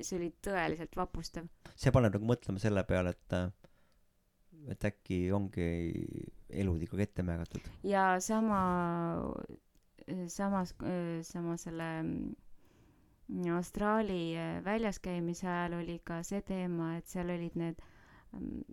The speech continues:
Speaker 1: mõningad majad, mis olid maha jäetud ja tühjad ja me käisime ju ka tegelikult seal Põhja-Küprosel, kus oligi see mahajäetud linn ja et, äh,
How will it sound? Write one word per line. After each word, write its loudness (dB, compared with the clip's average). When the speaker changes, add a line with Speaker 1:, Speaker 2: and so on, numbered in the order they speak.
Speaker 1:
mõningad 4
majad, 4
mis -4
olid 0
maha 6
jäetud -2
ja 0
tühjad 2
ja 0
me -2
käisime 2
ju 0
ka -6
tegelikult -6
seal -6
Põhja-Küprosel, 2
kus -2
oligi 2
see -6
mahajäetud 0
linn 2
ja 0
et, -8
äh, -2